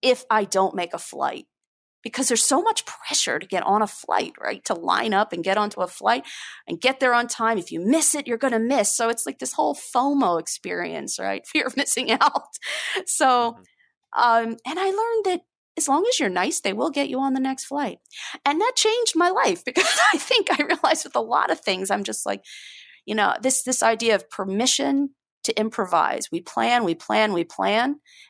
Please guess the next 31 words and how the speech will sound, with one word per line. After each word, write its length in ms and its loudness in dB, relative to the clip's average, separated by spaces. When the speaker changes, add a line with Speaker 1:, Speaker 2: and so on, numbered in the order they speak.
Speaker 1:
And 160 0
then 180 2
when 140 0
the 120 2
event 360 0
occurs, 720 -2
you 100 -6
have 200 0
to 80 -4
shift 420 2
gears 540 -2
to 200 -2
permission 520 0
to 120 -6
improvise. 640 -2
And 140 2
I 80 2
say 320 0
that 160 2
a 60 2
lot 420 0
when 160 0
I'm 140 2
planning 360 0
events 460 2
in 60 -6
my 160 0
business, 480 0
in 80 -6
my 80 0
work. 280 2